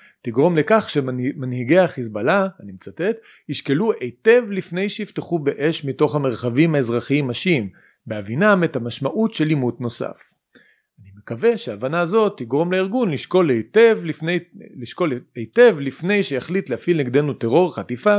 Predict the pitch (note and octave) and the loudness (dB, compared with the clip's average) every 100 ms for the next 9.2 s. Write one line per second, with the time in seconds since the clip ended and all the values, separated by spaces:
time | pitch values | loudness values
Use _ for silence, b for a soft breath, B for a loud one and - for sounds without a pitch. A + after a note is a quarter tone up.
0 | F3 B2 B2 C3 G#2 - A2+ F2+ E2+ _ | 2 0 0 -2 -6 -10 -14 -14 -20 _
1 | _ _ _ _ _ _ _ _ - G2 | _ _ _ _ _ _ _ _ -20 -20
2 | C3 - _ _ _ _ _ _ _ _ | -20 -20 _ _ _ _ _ _ _ _
3 | _ _ D3+ D#3+ A#3+ B3+ A#3 - G3 C4+ | _ _ -4 0 0 0 -2 0 2 0
4 | C4 A#3+ - F3+ C3 A2+ - C3 C3 C#3 | 0 0 2 0 -4 -10 -10 -6 -2 0
5 | B2+ A2 A2 A2+ G#2+ E3+ G#3 B2+ E3+ G#3 | -2 -8 -10 -10 -2 -2 -2 0 2 4
6 | G#3 A#3+ G#3+ - F3 C3 C#3+ F3 E3+ C#3+ | 4 4 2 0 -2 0 2 2 -2 -4
7 | A#2 B2+ C3 E3 F3 F3+ D3+ D#3 E3 D3+ | -4 -4 -2 0 0 0 2 0 0 -2
8 | E3 E3 A#2 G#2+ B2 B2+ D#3 G#3 A#3+ A#3 | -2 -2 -6 -6 0 2 2 0 0 0
9 | F#2 | -6